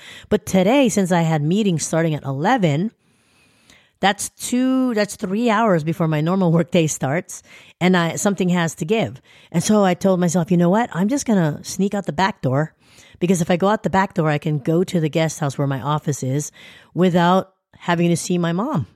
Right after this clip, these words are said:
and having to go through that whole routine of making sure she's fed and this and that." And I had this feeling of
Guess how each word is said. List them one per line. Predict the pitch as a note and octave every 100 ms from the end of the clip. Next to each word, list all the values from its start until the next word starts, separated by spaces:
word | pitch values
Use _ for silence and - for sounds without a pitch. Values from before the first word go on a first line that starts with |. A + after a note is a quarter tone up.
| _ _ _ _ _ _ _ _
and | - E3+
having | F3 F3 F3+
to | - F3+ E3+ D#3+ -
go | F#3 E3+
through | - E3 D#3+
that | D#3+ D#3
whole | C#3 E3 D#3+ D3+ D3
routine | D#3 - F#3 F3+ F3 E3
of | D3+
making | D3 D3 D3+
sure | D3+
she's | C#3+ D#3
fed | - A3 G#3+
and | G3+ E3
this | C#3+
and | D#3+
that." | A3 A3+ - - - - - - - -
And | G3+ F#3+ F#3 D#3+ _ _ _ _ _ -
I | F#3
had | E3 G3
this | G3 G#3
feeling | - F#3 G3+ G#3 F#3+
of | F3 D#3+ D3+